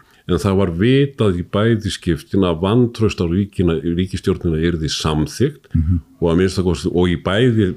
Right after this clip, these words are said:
Speaker 1: bá-, bæði skiptin voru, eh, sko,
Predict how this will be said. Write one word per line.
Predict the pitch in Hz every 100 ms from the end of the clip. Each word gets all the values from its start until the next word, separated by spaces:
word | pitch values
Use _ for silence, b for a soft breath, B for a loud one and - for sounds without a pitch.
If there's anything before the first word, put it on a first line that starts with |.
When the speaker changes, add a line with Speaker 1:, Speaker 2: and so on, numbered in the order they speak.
| -
Speaker 1:
bá-, | 95 104 139 107
bæði | 90 101 135 117 98
skiptin | - 104 90 - 82 85
voru, | 82 92 117 107 92 87 B B B B B _
eh, | - 73 80 82
sko, | - -